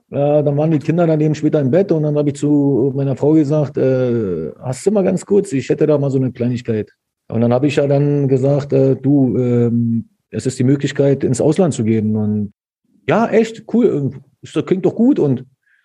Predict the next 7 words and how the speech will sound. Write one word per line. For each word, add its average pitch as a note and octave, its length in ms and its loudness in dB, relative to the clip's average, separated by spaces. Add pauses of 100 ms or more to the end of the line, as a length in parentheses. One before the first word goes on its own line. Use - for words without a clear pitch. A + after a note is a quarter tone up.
(140)
ich B2 80 -16
da A#2+ 80 -8
so, A#2+ 120 -2
ja, B2+ 400 0
äh, A2 480 -2 (440)
nach A#2 160 -8
Myanmar. B2+ 600 -2